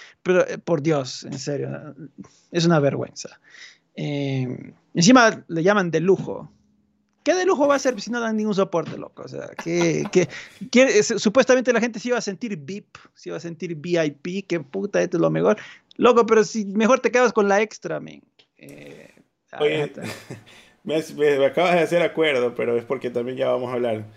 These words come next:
Speaker 2: de God of War Ragnarok, pero ¿qué pasó? Que primero te dieron el código y después por ahí me estaban diciendo que te había fallado.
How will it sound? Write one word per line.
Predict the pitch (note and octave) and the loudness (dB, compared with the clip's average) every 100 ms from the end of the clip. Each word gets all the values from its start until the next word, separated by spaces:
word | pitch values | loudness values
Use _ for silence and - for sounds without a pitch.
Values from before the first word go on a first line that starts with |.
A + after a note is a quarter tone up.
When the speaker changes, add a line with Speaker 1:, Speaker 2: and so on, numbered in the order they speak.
| _ _ _ _ _ _ | _ _ _ _ _ _
Speaker 2:
de | B2 B2 | -4 0
God | D3 D3+ | 4 4
of | |
War | D3+ D3 | 4 4
Ragnarok, | D#3+ C3+ A#2+ A#2+ A2+ _ - | 4 2 -2 -2 -4 _ 2
pero | F3 F3+ D3 C3+ B2+ - _ _ _ _ - | 6 6 4 2 -2 -16 _ _ _ _ -2
¿qué | A3 | 2
pasó? | B3 A3+ G3 | 4 4 4
Que | F#3 | 2
primero | D3+ D#3 E3+ G#3+ G3 | 0 0 4 4 4
te | F#3+ | 4
dieron | F#3+ F#3+ | 4 2
el | E3 | 0
código | - G3 F3 D#3 E3 D#3 | 2 2 4 2 0 -2
y | D3 | -2
después | C#3+ C3+ F3 E3+ | -2 0 -2 0
por | E3 | 2
ahí | D3+ D#3+ | 2 2
me | D#3 | -2
estaban | C#3 D#3 D3+ | 0 2 2
diciendo | D3 D3 C#3+ | 0 -4 -4
que | C#3 | -4
te | B2 C3 | -2 0
había | A#2+ B2+ C3+ | 2 2 2
fallado. | C#3 B2+ C3+ B2 A2 A#2 | 0 0 2 2 2 -2